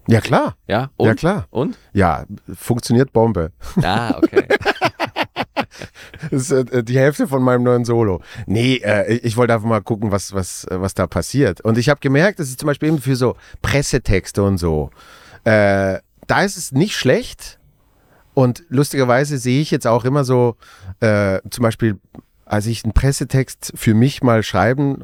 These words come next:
Speaker 1: hab lassen von Chat G P T, hat er sich tatsächlich schon Infos über mich aus dem Netz geholt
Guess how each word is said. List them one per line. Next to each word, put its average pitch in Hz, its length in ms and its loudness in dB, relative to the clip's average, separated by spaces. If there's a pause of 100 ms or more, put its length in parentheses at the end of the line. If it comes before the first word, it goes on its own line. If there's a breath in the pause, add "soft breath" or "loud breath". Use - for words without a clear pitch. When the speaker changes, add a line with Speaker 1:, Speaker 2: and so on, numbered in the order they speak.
Speaker 1:
hab 123 200 -2
lassen 127 360 0
von 127 180 -2
Chat 120 220 -2
G 127 160 -6
P - 140 -8
T, 175 360 -2 (600 loud breath)
hat - 240 0
er 165 80 4
sich 139 140 -6
tatsächlich 143 520 -2
schon 123 160 0
Infos 160 540 2
über 120 280 2
mich 131 540 0 (260)
aus 117 200 0
dem 120 80 -2
Netz 123 240 -2
geholt 175 600 2